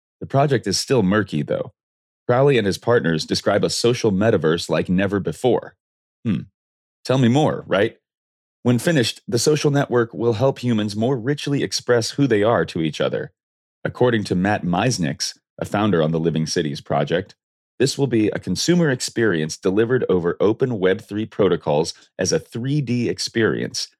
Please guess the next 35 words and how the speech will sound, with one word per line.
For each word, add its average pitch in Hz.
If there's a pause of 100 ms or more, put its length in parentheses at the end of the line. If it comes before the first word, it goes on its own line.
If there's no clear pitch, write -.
(160)
where 92
the 85
virtual 92
world 98
looks 135
and 87
feels 120
like 80
a 78
real 95
place. - (640)
The -
team 104
is 92
essentially 107
creating 90
a 87
social 117
network 110
and 85
mapping 101
company 80 (280)
that 95
exists 98
only 127
on 90
the 85
web 87
and 92
mobile 101
web, 67 (340)
without 110
involving 90
app 107
stores 78